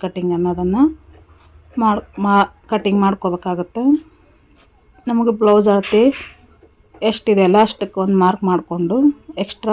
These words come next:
ಒಂದು ಎರಡು ಇಂಚ್ ಎಕ್ಸ್ಟ್ರಾ ಬಿಟ್ಕೊಂಡು ಈ ಥರ ನಾವು ಕ್ರಾಸ್ ಬೆಲ್ಟ್ ಕಟ್ಟಿಂಗ್ ಅನ್ನೋದನ್ನು ಮಾಡ್ಕೋಬೇಕಾಗತ್ತೆ. ನಮ್ಗೆ ಸ್ಟಿಚಿಂಗ್ ಮಾಡ್ಬೇಕಾದ್ರೆ ತುಂಬ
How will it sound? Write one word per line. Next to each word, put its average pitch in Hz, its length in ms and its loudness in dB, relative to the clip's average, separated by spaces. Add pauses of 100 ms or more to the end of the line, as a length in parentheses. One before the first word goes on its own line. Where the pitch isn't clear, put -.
ಒಂದು 196 180 2
ಎರಡು 196 180 0
ಇಂಚ್ 196 260 0
ಎಕ್ಸ್ಟ್ರಾ 202 340 -2
ಬಿಟ್ಕೊಂಡು 185 400 -2 (140)
ಈ - 100 -2
ಥರ 202 120 -4 (180)
ನಾವು 202 160 0 (1000)
ಕ್ರಾಸ್ 214 280 2 (100)
ಬೆಲ್ಟ್ 202 300 2 (400)
ಕಟ್ಟಿಂಗ್ 202 340 0
ಅನ್ನೋದನ್ನು 190 520 2 (600)
ಮಾಡ್ಕೋಬೇಕಾಗತ್ತೆ. 185 800 -4 (320)
ನಮ್ಗೆ 202 300 2 (680)
ಸ್ಟಿಚಿಂಗ್ 226 380 -2
ಮಾಡ್ಬೇಕಾದ್ರೆ 208 400 -2
ತುಂಬ 202 120 0